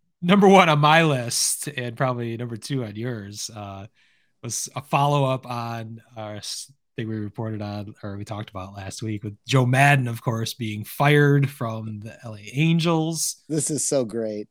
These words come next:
Speaker 1: Unceremoniously, but a new tidbit came across. Uh, I believe Tim Kurchin from E S P N reported this, that Joe Madden, in an attempt to get his, uh, team on a twelve-game losing streak fired up,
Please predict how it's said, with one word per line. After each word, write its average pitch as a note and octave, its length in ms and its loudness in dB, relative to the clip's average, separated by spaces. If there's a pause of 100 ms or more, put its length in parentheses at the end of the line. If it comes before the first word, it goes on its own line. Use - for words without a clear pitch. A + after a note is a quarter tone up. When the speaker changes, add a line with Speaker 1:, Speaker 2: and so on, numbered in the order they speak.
Speaker 1:
Unceremoniously, D3+ 1120 -2
but B2+ 260 -6
a A#2+ 80 -8
new C#3+ 240 2
tidbit C3+ 640 -4
came B2+ 380 -4
across. B2+ 920 -4
Uh, A2+ 180 -8
I A2+ 200 -4
believe C3+ 240 -2
Tim C#3 200 -2
Kurchin C#3+ 480 -2
from A#2+ 160 -10
E A#2+ 100 -6
S A#2+ 120 -10
P B2 100 -10
N A#2 80 -10
reported A#2 400 -10
this, B2 220 -10
that A2 220 -12 (600)
Joe D#3+ 200 2
Madden, E3+ 600 2
in D3 220 -4
an C#3+ 80 0
attempt F3+ 420 -4
to E3 260 -4
get E3 180 -4
his, C#3+ 600 -4
uh, B2+ 280 -14
team E3 240 -6
on D#3 100 -4
a C3+ 200 -6
twelve-game D3+ 540 -4
losing F3+ 280 -2
streak B2+ 420 -8
fired B2+ 420 -10
up, C3 320 -10